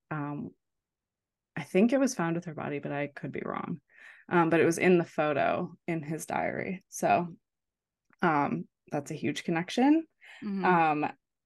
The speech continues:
Speaker 1: and the te-, this week, the detectives went back to Dennis's house in Park City, Canva-, Kansas, and found a hidey hole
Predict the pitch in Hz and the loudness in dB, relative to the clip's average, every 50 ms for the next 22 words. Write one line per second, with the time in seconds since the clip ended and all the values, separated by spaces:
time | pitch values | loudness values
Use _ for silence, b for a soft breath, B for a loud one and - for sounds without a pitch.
0 | _ _ _ _ - 185 185 175 170 175 - - - - - _ _ - 175 - | _ _ _ _ 4 4 6 4 4 2 -4 -10 -12 -16 -18 _ _ -16 0 2
1 | 185 190 196 - 185 202 202 165 160 - - - 170 170 160 - - 175 165 - | 2 2 2 0 0 2 2 2 0 -2 -4 -6 -6 -6 -6 -10 -12 -12 -8 -6
2 | 180 160 165 165 - 139 170 160 160 175 - - - 165 156 151 151 151 143 - | -6 -4 -4 -4 -4 -2 -2 -4 -4 -6 -8 -8 -6 -4 -2 -2 -2 -2 -4 -4
3 | - _ - _ _ _ _ - - 170 151 160 156 - - - - - - - | -8 _ -20 _ _ _ _ -8 -6 -4 -4 -4 -6 -10 -12 -14 -14 -14 -16 -8
4 | - 214 220 220 220 233 233 - - - _ B B B B B B B - 185 | 0 4 6 8 8 6 4 -2 -8 -16 _ B B B B B B B -4 -4
5 | 180 - 180 165 - - - - 160 147 - - 196 196 202 208 190 196 196 196 | -2 -2 -4 -4 -4 -4 -4 -2 -2 -2 -2 0 0 2 4 4 4 6 6 4
6 | 196 196 - _ - - 196 190 190 190 196 196 196 202 - - 175 175 180 - | 4 2 -2 _ -6 -2 -2 0 2 2 2 2 2 0 -4 -6 -6 -6 -4 -2
7 | 175 165 165 165 165 - 170 165 160 180 - - - 151 160 160 165 170 214 208 | -2 -2 -2 -2 -4 -6 -6 -8 -8 -8 -8 -4 -2 -2 0 0 2 0 2 0
8 | 214 214 220 240 240 233 262 254 | 0 0 0 0 0 -2 -2 -4